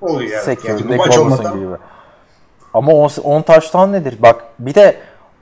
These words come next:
Speaker 2: adamın oyun tarzının ne kadar değiştiği şu istatistikten de çok iyi belli oluyor. Otuz iki taştan on üç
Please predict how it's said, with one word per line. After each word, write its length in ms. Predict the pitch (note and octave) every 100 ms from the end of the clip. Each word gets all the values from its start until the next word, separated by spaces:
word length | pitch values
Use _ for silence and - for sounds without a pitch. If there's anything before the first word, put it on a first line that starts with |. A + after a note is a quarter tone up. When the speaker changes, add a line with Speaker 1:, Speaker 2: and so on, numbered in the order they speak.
| -
Speaker 2:
adamın 520 | B2 C#3+ E3 G3+ F#3+ _ -
oyun 280 | C3 F3
tarzının 560 | F#3+ F3+ E3+ D#3+ F#3+ F3
ne 100 | F3+
kadar 400 | F#3 E3+ E3+ D3+
değiştiği 680 | D#3+ D#3+ - - E3+ F#3+ -
şu 160 | - F#3
istatistikten 760 | F3 E3 - - D3 - E3
de 60 | D#3
çok 260 | - G2+ A2+
iyi 120 | G#2
belli 280 | G#2 G2 G2+
oluyor. 420 | G2 G#2 C3+ G3 - _ _ _ _ _ _ _ _ _
Otuz 280 | B2+ - D3
iki 160 | D#3
taştan 440 | F#3 D#3+ - G3 E3+
on 120 | F3
üç 260 | E3+ -